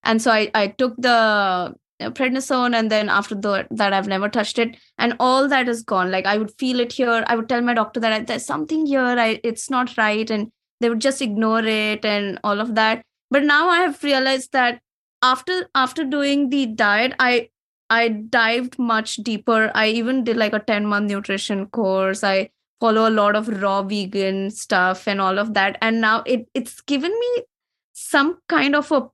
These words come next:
power where I feel like I can heal myself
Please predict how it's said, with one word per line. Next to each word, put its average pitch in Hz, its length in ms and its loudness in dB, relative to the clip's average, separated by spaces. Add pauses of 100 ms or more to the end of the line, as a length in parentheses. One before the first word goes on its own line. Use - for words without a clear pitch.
power 294 720 2
where 262 480 0
I 247 120 0
feel 277 320 -4
like 269 320 0 (200)
I 233 140 2
can 320 320 -4
heal 277 480 -2
myself 240 760 0